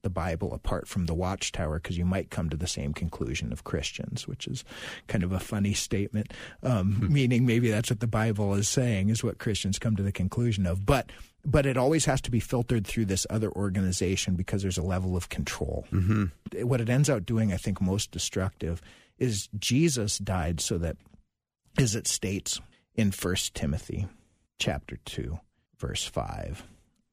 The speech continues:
Speaker 1: where it says, "For there is one God and one mediator between God and men, the man Christ Jesus."
Speaker 2: Mm-hmm.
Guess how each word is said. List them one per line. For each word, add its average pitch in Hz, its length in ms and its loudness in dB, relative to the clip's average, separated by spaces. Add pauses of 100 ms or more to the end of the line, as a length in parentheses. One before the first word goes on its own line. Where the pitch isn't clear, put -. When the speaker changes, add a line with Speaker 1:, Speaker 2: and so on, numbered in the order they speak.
(120)
Speaker 1:
where 110 120 -2
it - 60 -2
says, 95 220 0
"For 113 160 -2
there 101 160 2
is 87 160 -2
one 98 300 2
God 85 260 0
and 82 180 -2
one 87 280 2
mediator 73 500 -2
between - 400 -4
God - 300 -4
and - 160 -4
men, 73 420 -4
the 104 80 0
man 80 460 0 (500)
Christ - 360 -4
Jesus." - 600 -4
Speaker 2:
Mm-hmm. 92 360 2